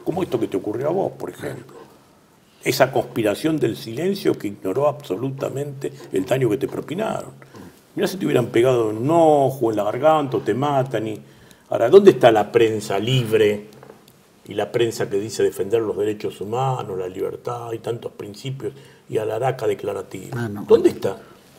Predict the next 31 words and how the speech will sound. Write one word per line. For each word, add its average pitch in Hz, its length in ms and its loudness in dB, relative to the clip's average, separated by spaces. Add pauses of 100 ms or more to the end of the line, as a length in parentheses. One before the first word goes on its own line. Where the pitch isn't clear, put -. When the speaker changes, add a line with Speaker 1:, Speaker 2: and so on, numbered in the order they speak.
(140)
Speaker 2:
eso - 220 -16
no 73 80 -12
pasa, - 300 -20 (340)
eso - 240 -12
no - 60 -16
está. - 220 -20 (720)
Raúl 143 220 8
Padrón, 143 280 6
te 147 100 2
agradezco 135 300 2
mucho. - 300 -4
Speaker 1:
No, 143 120 -2
gracias 139 340 0
a - 60 6
Speaker 2:
¿Eh? - 40 6
Speaker 1:
vos, - 180 4
muy 135 160 0
amable. 143 220 4
Speaker 2:
Gracias, 135 200 -2
nos 123 120 0
vemos 151 300 2
prontito, 151 640 4
tenemos 135 300 -2
muchos 139 300 -2
temas 139 240 -2
para 113 160 -6
tocar. 101 360 -12
Speaker 1:
Con 120 180 -8
mucho 131 240 0
gusto. 113 180 -2
Speaker 2:
Gracias. - 460 -8